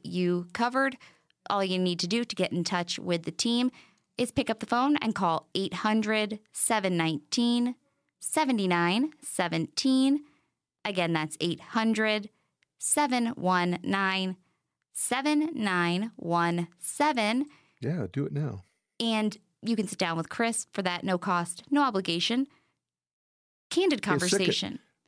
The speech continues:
Speaker 2: second, a second opinion is always gonna be a good thing. Again,
Speaker 1: Especially
Speaker 2: especially from
Speaker 1: here.
Speaker 2: an,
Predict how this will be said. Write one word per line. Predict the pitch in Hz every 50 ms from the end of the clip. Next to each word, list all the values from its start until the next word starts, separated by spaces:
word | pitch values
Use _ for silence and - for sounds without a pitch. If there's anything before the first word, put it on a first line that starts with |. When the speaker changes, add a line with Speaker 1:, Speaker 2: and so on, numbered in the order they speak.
| _ _ _ _ _ -
Speaker 2:
second, | - - - - - 202 170 95 98 - -
a | 143
second | - - 165 165 - - 165
opinion | 143 - - 165 165 156 156 165 156
is | 123 107 98
always | - - 113 127 135 139 139 139 135 123
gonna | 113 120 127 120
be | 113 110 120 117
a |
good | 104 98 120 120 107
thing. | - - 113 113 113 113 113
Again, | 107 92 87 110 104 98
Speaker 1:
Especially | 95 98 - - 226 -
Speaker 2:
especially | 214 - 208 185 - 113
from | - - - 214
Speaker 1:
here. | - - -
Speaker 2:
an, | 95 92 95 98